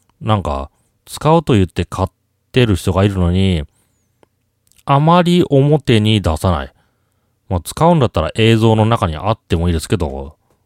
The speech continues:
ないということは、まあ、なんだろう、ユーエスビー接続だと、必然的にコンピューターの電源を入れて、入れないといけない。だから騒音がうるさい。そういうことで結局、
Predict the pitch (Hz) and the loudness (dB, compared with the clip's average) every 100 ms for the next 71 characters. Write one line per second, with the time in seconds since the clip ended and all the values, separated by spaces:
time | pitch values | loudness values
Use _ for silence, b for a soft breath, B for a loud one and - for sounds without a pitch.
0 | _ - 98 120 123 87 85 85 104 92 | _ -8 0 2 2 0 0 0 -2 0
1 | 92 107 101 73 69 _ _ _ _ _ | 2 2 2 0 -4 _ _ _ _ _
2 | _ _ - 92 85 104 113 82 - _ | _ _ -8 -4 -2 0 0 0 -4 _
3 | _ _ - 90 107 147 175 185 180 170 | _ _ -6 2 4 4 4 2 -2 -2
4 | 175 175 - 165 127 107 110 120 113 87 | 0 0 0 0 0 0 0 2 2 0
5 | 71 69 _ _ _ - 98 - 117 113 | -2 -8 _ _ _ -8 -8 -2 -2 0
6 | 113 107 113 101 - 110 101 110 78 73 | -2 -2 -4 -4 -4 -4 0 -2 -2 -6
7 | 67 73 80 85 87 71 71 - - - | -8 -10 -6 -2 -2 -4 -8 -10 -10 -6
8 | 90 92 104 95 71 78 67 64 _ _ | -2 0 0 -2 -6 -10 -12 -14 _ _
9 | _ _ _ _ _ - 92 101 92 76 | _ _ _ _ _ -8 -4 -2 -2 -2
10 | - 98 107 104 95 98 92 95 71 - | -2 2 2 2 2 2 0 -2 -4 -10
11 | _ _ _ _ _ _ _ _ - 120 | _ _ _ _ _ _ _ _ -2 0
12 | 139 113 85 87 82 - 104 131 139 117 | 2 0 -2 -4 -4 -2 0 2 4 2